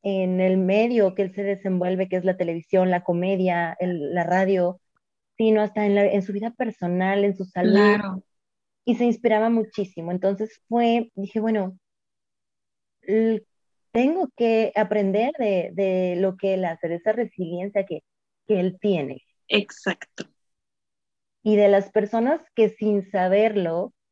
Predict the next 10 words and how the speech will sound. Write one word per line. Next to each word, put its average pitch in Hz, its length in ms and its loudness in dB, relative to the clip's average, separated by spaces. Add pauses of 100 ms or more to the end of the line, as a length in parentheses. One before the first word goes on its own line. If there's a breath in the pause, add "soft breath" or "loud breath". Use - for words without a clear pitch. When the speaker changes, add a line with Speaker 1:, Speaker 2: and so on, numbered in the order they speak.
(220)
Speaker 1:
me 202 460 0
ayudaron 196 800 0
tanto, 185 680 -4 (640)
los 190 340 -2
locutores 196 640 2 (460)
queridos 202 400 2
míos 208 340 0
consentidos, 190 880 0 (260)
Speaker 2:
Ah. 233 920 4
Speaker 1:
eh, 165 300 -8